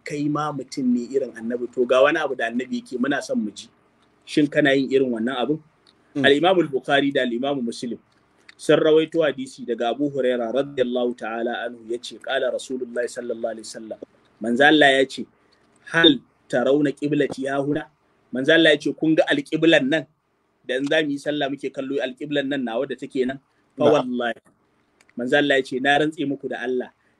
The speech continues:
Speaker 1: la
Speaker 2: Mm.
Speaker 1: yakhfa alayya ruku'ukum wala sujudukum." Kar ku ga ina kallon alqibla da ruku'inku da sujadanku baya ɓuya min. "Inni la arakum min wara'i zahari." Manzo Allah ya ce, "Ina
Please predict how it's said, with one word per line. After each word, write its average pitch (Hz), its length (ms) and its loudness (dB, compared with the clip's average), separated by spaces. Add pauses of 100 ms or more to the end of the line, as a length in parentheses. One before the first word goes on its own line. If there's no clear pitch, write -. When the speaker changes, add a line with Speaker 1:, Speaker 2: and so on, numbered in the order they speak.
Speaker 1:
la 143 280 2
Speaker 2:
Mm. 156 100 4
Speaker 1:
yakhfa 143 540 -6
alayya 131 480 -2
ruku'ukum 139 640 -4 (100)
wala 127 220 2
sujudukum." 117 560 -14 (560)
Kar 247 240 6
ku 208 160 -4
ga 190 160 4
ina 214 320 0
kallon 190 500 -2
alqibla 156 640 -6 (560)
da 156 160 2
ruku'inku 170 800 -2 (460)
da 151 80 0
sujadanku 160 640 0
baya 170 480 2
ɓuya 143 540 0
min. 135 160 -6 (500)
"Inni 156 580 -2
la 175 180 0
arakum 156 640 -2
min 160 480 -2
wara'i 147 560 -2
zahari." 120 560 -14 (280)
Manzo 123 200 -4
Allah 147 240 0
ya 147 80 0
ce, 135 240 -6
"Ina 170 280 -2